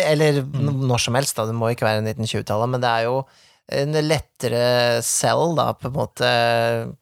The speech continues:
Speaker 1: kanskje da, og, og
Speaker 2: Mm.
Speaker 1: mindre regler å forklare da.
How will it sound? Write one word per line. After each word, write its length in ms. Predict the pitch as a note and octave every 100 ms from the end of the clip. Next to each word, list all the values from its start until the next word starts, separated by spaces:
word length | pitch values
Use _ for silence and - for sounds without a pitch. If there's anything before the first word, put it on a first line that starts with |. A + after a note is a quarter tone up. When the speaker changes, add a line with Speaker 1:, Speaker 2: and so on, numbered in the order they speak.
| _ _ -
Speaker 1:
kanskje 540 | - B2 G#2+ G2+ -
da, 100 | A#2+ - _ _ -
og, 180 | C3 B2
og 400 | - A#2+ A#2 A2+
Speaker 2:
Mm. 160 | A2+ A2 - - -
Speaker 1:
mindre 380 | C#3+ C3 C#3+ C3
regler 280 | A#2 A2
å 40 | A2+ B2+
forklare 300 | B2+ G#2+ C3+
da. 160 | E3